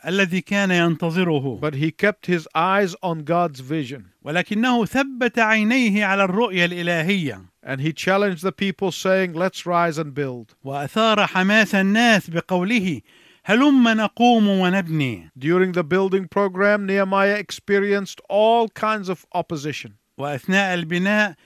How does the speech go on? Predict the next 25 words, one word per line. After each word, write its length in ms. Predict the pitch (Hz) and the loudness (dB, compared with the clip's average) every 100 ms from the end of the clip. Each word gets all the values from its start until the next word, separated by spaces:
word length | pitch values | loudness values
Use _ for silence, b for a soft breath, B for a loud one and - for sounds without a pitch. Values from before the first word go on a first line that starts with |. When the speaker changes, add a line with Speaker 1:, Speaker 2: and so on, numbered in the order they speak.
| b - | b -12
Speaker 1:
اختبر 520 | - - 262 240 220 | -6 -2 0 2 2
نحميا 580 | 220 - 240 226 214 202 | 0 0 2 2 2 0
كل 360 | - 277 240 | 2 2 2
أنواع 460 | 220 208 214 214 190 | 2 2 2 0 0
المعارضة. 680 | 185 180 180 180 190 139 95 _ | 0 0 0 0 0 -2 -6 _
Speaker 2:
Some 340 | - - 180 185 | -12 -2 0 0
of 120 | 156 | 0
his 180 | 170 185 | 0 -2
enemies 460 | 190 190 196 160 | -2 0 0 0
were 180 | 170 185 | -2 -4
subtle, 460 | - 208 202 226 208 | -2 0 0 0 -4
some 340 | - 190 190 | -2 -2 -2
were 180 | 185 185 | -4 -2
not 300 | 185 190 - 165 | -2 -4 -2 -4
very 120 | 147 | -4
subtle. 380 | - 131 123 107 - | -6 -10 -12 -16 -4
Speaker 1:
كان 340 | 175 180 170 | 0 2 2
بعض 320 | 175 220 196 | 2 0 0
الأعداء 760 | 185 185 185 180 170 196 185 139 | -4 -2 -2 0 0 0 0 -2
ماكرين، 800 | 170 170 - 180 185 233 262 254 b b b | -2 -2 0 0 2 4 2 0 b b b
ولم 260 | 214 262 269 | 0 2 2
يكن 300 | 277 262 240 | 2 2 2
البعض 440 | 220 240 247 202 | 0 -2 -2 -2
الآخر 600 | 214 190 269 233 - 160 | -2 -2 -4 -2 -2 -2
ماكرين. 840 | 165 175 - 190 170 156 113 87 | 0 -2 0 0 2 2 -2 -8